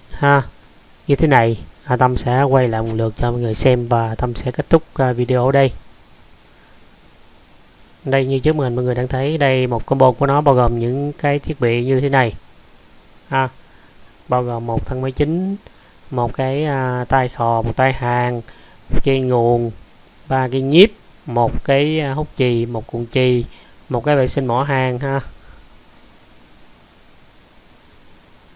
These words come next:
Phía trước nó có hai công tắc nguồn, à, mỗi công tắc nó sử dụng cho một cái, à, thiết bị riêng ha. Công tắc của tai hàng riêng, công tắc của tai khò riêng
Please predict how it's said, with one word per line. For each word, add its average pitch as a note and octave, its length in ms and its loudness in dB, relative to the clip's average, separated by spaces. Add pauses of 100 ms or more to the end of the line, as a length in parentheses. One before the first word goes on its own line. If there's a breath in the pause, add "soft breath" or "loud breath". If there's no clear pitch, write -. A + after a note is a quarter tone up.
(880)
Phía D#3 100 -4
trước F3 200 2
nó F3 100 0
có E3 120 0
hai D3 180 0
công B2+ 120 -6
tắc - 240 -2
nguồn, A#2 400 -2 (600 loud breath)
à, A#2+ 160 -4
mỗi A#2+ 180 -2
công C#3+ 120 -2
tắc D#3 220 0
nó D#3+ 80 -4
sử D3 140 -6
dụng A#2+ 240 -2
cho B2+ 240 -2
một A2+ 340 -4
cái, C3 300 -4
à, C3+ 220 -6 (120)
thiết D3 100 -2 (100)
bị A#2 160 -4
riêng C3 260 0 (540)
ha. B2 220 -6 (440)
Công B2+ 140 -6
tắc D3 200 -4
của B2+ 320 -6
tai C3 140 -4
hàng A#2+ 200 -8
riêng, B2+ 240 -4
công B2 140 -8
tắc C#3 180 -6
của - 60 -12
tai C3 140 -2
khò A#2+ 260 -4
riêng C#3 240 2